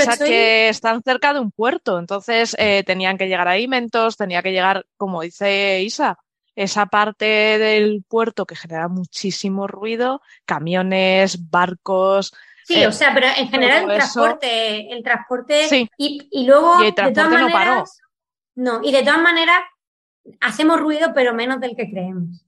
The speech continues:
Speaker 2: O sea, para Virgo, para Virgo. Por ejemplo, tengo aquí un dato que dice, eh, el ruido sísmico externo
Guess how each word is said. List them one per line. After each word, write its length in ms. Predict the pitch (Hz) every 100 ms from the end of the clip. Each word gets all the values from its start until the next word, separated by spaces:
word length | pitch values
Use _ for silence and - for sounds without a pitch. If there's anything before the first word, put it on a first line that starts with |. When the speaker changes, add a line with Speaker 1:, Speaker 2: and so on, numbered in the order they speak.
| -
Speaker 2:
O 100 | 208
sea, 160 | 220
para 260 | 214 262 277
Virgo, 440 | 233 220 208 196 180
para 200 | 226 247
Virgo. 300 | 220 214 175 - _
Por 80 | 220
ejemplo, 200 | 269 294
tengo 140 | 330
aquí 160 | 349 320
un 60 | 311
dato 240 | 320 349
que 100 | 320
dice, 260 | 294 302 339 403 - _ _ -
eh, 640 | 254 247 240 226 220 220 220 214 208 -
el 140 | 262 254
ruido 240 | 311 359
sísmico 600 | - 349 330 320 302 294
externo 680 | 277 254 - 285 311 349